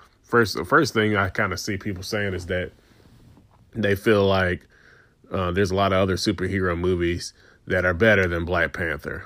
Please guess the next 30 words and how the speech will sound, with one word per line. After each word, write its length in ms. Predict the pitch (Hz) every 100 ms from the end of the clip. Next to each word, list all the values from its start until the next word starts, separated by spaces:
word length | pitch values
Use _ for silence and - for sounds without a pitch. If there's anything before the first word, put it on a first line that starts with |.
| - -
And 100 | 120
I 100 | 135
think 260 | 139 131 -
that's 320 | 101 139 131
not 180 | 127 110
necessarily 720 | 113 104 98 107 107 104 85
the 140 | 82
point. 420 | - 107 110 113 - - - - -
I 100 | 98
feel 180 | 113
like, 200 | 101 90
number 380 | - 87 113 101
one, 480 | 95 113 110 101 90 - - _
Black 260 | 110 104 95
Panther 320 | 113 104 101
is 120 | 92
just 180 | 92 90
a, 80 | - -
is 160 | 98
a 80 | 87
great 340 | 80 98 98
film, 540 | - - 110 98 80 78
period, 480 | - 107 85 82 80
not 220 | 95 90
just 200 | 92 -
a 40 |
superhero 760 | 90 - 107 87 85 90 73 71
movie. 380 | 64 55 57 52 - - - -
And, 640 | - 101 98 90 87 90 - _ _ -
um, 640 | 95 92 85 82 80 73